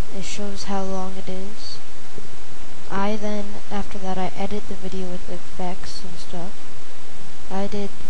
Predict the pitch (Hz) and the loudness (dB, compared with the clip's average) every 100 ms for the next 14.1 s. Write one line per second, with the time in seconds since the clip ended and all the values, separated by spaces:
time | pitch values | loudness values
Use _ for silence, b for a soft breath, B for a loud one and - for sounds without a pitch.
0 | - - 190 - 208 202 196 190 - 185 | 0 0 0 0 0 0 0 0 0 0
1 | 175 185 190 233 - - - - - - | 0 0 0 0 0 0 0 0 0 0
2 | - - - - - 190 190 190 202 196 | 0 0 0 0 0 0 0 0 0 0
3 | 196 196 185 170 170 - 196 - 214 202 | 0 0 0 0 0 0 0 0 0 0
4 | 190 190 175 214 - - - - - - | 0 0 0 0 0 0 0 0 0 0
5 | - - - - - - - - - - | 0 0 0 0 0 0 0 0 0 0
6 | - - - - - - - - - 185 | 0 0 0 0 0 0 0 0 2 2
7 | 185 185 185 185 185 180 175 165 165 - | 2 2 2 2 2 2 0 0 0 0
8 | - - - - - - - - - - | 0 0 0 0 0 0 0 0 0 0
9 | 202 - 202 202 185 180 190 165 175 - | 0 0 0 0 0 0 0 0 0 0
10 | - - - - - - - - - - | 0 0 0 0 0 0 0 0 0 0
11 | - - - - - - - - - - | 0 0 0 0 0 0 0 0 0 0
12 | - - - - - - - - 196 190 | 0 0 0 0 0 0 0 2 2 2
13 | 180 180 175 - 170 165 175 - 190 180 | 2 0 0 0 0 0 0 0 0 0
14 | 175 | 0